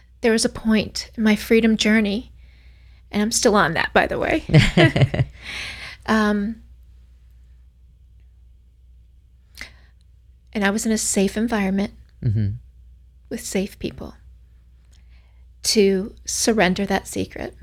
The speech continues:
Speaker 2: Mm.
Speaker 1: And I was able to ask the Holy Spirit to show me where Jesus was.
Speaker 2: Was in that room.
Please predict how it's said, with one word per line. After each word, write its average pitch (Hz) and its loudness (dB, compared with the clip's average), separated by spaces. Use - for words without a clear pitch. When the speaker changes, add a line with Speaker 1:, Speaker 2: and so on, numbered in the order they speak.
Speaker 2:
Mm. 107 -4
Speaker 1:
And 208 -2
I 220 -2
was 220 0
able 240 4
to 233 -4
ask 220 -2
the 240 -4
Holy 208 0
Spirit - -4
to 254 -4
show 247 4
me 233 -2
where 427 -8
Jesus - -12
was. - -12
Speaker 2:
Was - -10
in 117 0
that 110 0
room. - -6